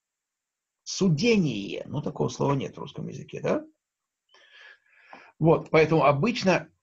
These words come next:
и было в дни, когда судили судьи. Но, но, но, по сути, это форма глагола. Это глагол. Представьте себе. А теперь попробуйте угадать,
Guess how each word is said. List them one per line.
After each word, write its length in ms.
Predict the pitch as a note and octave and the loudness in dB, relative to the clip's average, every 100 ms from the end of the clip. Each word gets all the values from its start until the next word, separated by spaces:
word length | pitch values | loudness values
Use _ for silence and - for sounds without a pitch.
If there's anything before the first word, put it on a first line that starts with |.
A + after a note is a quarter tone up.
| - | 2
и 120 | E3+ | 4
было 460 | C#3+ C4+ B3+ G3+ | 6 8 8 8
в 160 | C#3+ C#3 | 6 -2
дни, 240 | D3 G3+ B3+ | 0 0 2
когда 540 | F3+ D3 C3 C3 F#3 | 2 0 2 4 4
судили 540 | - D#3 B2+ C#3 D3 | 2 -4 -2 -2 0
судьи. 760 | D3 - C#3+ C3+ A2 F2 D2 - _ | 0 -2 -6 -6 -8 -10 -12 -16 _
Но, 540 | - D3 G3 E3+ C3+ - _ _ _ _ _ _ _ _ _ - | 0 4 6 6 4 -4 _ _ _ _ _ _ _ _ _ -4
но, 340 | C#3+ D#3+ C#3 - - | 2 4 4 -2 -6
но, 200 | C#3+ D3+ | -2 -2
по 140 | - | -2
сути, 540 | C3+ F#3+ A3+ C4+ C4 - - | -4 -2 -2 -2 -4 -6 -2
это 580 | D3 F#3+ - A3 A#3 - _ | 2 2 2 -2 -2 -6 _
форма 680 | - C3+ E3 E3+ F3 F3 _ _ | -6 -2 0 0 -2 -4 _ _
глагола. 1120 | C3 C3+ C#3 C3+ B2+ B2+ C3 C3 B2 - - _ - - - - | -8 -4 -4 -6 -6 -4 -4 -6 -10 -12 -18 _ -8 -8 -8 -14
Это 340 | - A#2+ - | -10 -10 -10
глагол. 640 | - B2+ A#2+ G#2+ A2 A#2+ G3+ _ _ _ - | -8 -4 -2 0 -2 -4 -12 _ _ _ -14
Представьте 520 | G#2 G#2+ - D3 - | -14 -10 -4 -4 -6
себе. 420 | G3+ E3+ E3 G3 _ _ - - - | -6 -4 -4 -6 _ _ -20 -20 -2
А 120 | C3+ | -2
теперь 220 | C3+ D3 | 0 0
попробуйте 520 | F#3 G#3 G3 G3 G#3 - | 2 2 4 2 0 0
угадать, 640 | E3+ D3 C3 C3+ F#3 - | 2 2 4 4 2 0